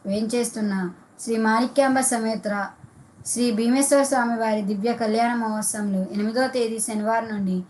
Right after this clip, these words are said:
అంగరంగ వైభవంగా ప్రారంభమవుతున్నాయని ఆలయ సహాయక కమిషనర్ మరియు కార్యనిర్వాహాధికారి అల్లు వెంకట దుర్గాభవాని తెలిపి విలేకరుల సమావేశం ఏర్పాటు చేశారు. ఈ సందర్భంగా ఆమె మాట్లాడుతూ ఎనిమో-,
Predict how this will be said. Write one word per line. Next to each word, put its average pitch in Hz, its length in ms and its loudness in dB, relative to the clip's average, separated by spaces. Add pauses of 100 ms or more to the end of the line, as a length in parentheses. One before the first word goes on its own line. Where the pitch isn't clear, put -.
(300)
అంగరంగ 240 440 6
వైభవంగా 233 600 4
ప్రారంభమవుతున్నాయని 208 1400 0
ఆలయ 214 300 2
సహాయక 226 580 -2
కమిషనర్ 196 540 -4 (360)
మరియు 226 300 4
కార్యనిర్వాహాధికారి 220 1500 2
అల్లు 220 220 0
వెంకట 226 480 -2 (240)
దుర్గాభవాని 208 760 -2
తెలిపి 190 460 -2 (600)
విలేకరుల 277 440 6
సమావేశం 233 640 0
ఏర్పాటు 202 440 -4
చేశారు. 180 340 -6 (500)
ఈ 233 60 2
సందర్భంగా 277 600 4
ఆమె 254 160 2
మాట్లాడుతూ 214 600 0
ఎనిమో-, 254 460 0